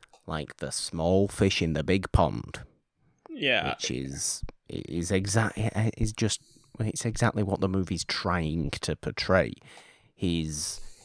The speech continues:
Speaker 1: his naivety, uh, in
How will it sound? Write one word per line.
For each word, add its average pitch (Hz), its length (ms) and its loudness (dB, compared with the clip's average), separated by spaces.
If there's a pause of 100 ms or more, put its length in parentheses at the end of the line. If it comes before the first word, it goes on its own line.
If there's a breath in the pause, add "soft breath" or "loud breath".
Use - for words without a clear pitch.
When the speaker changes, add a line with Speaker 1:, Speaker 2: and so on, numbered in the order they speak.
Speaker 1:
his 90 200 -2
naivety, 104 1040 4 (800)
uh, 90 200 2 (200)
in 85 440 -2